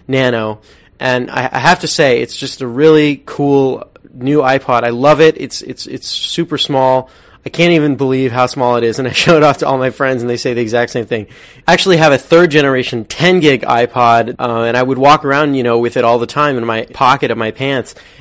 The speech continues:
And, you know, you can really feel the weight of that thing, but now I walk around with the Nano, like, it's like it's not even there. And it just feels really great. I love how, you know, it has the color screen that my old iPod didn't have, so I can, you know, finally get to see some of the cover art that, that I've been missing out on.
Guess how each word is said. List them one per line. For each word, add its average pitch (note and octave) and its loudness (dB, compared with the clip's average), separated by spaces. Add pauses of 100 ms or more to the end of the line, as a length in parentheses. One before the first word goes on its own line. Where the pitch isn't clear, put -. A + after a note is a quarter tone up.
(140)
And, B2 -2
you E3 2
know, F3 2
you E3 0
can F3+ -4
really A#3+ 2
feel A3 2
the D3 2
weight C#3 0
of G3+ 2
that B2+ 2
thing, B2+ -2
but C3 -2
now E3 0
I A#2+ 2
walk C3+ 2
around D3 -4
with C3 -8
the B2+ -8
Nano, B2+ -4
like, A#2 -4
it's A#2+ -10
like C3+ -4
it's C3+ -8
not C3 -4
even A#2 -6
there. A2+ -2
And C3 -2
it B2 -4
just - -6
feels D#3 0
really C3 -4
great. B2+ -2
I C3+ 0
love C3+ 2
how, A#2+ 0 (420)
you C#3 -4
know, C3 -2
it B2 -2
has C3 -4
the C#3 -4
color D3+ 0
screen C#3+ -4
that C#3 -4
my B2 -2
old C3 -2
iPod A#2+ -2
didn't A#2 -4
have, A#2+ -4 (520)
so - -6
I A#2+ 0
can, B2 -8
you B2 -4
know, A#2 -2
finally B2+ 0
get A#2 -2
to B2+ -6
see B2 -8
some B2 -6
of A#2 -2
the A2+ -4
cover B2+ 0
art B2 2
that, A2+ -4
that A#2 -2
I've A2+ 0
been A2+ -6
missing A#2+ -4
out A#2 0
on. A#2+ -2